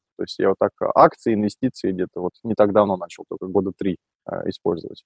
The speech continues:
А раньше, да, мы, мы все приходящие люди, пришедшие там с две тысячи восьмого, седьмого, шестого года, там, за-,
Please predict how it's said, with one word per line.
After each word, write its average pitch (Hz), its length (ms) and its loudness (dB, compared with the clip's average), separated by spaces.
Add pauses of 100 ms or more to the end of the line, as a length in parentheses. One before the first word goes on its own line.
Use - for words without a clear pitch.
(140)
А 139 140 8
раньше, 240 260 6
да, 143 200 6
мы, 104 240 0
мы 123 180 2
все 196 300 8
приходящие 107 960 4
люди, 107 540 -2
пришедшие - 440 0
там 95 360 0
с 98 100 -2
две 107 160 2
тысячи - 380 -2
восьмого, 104 560 4
седьмого, 110 400 0
шестого 101 400 2
года, 127 280 2
там, 95 280 -2
за-, 101 180 4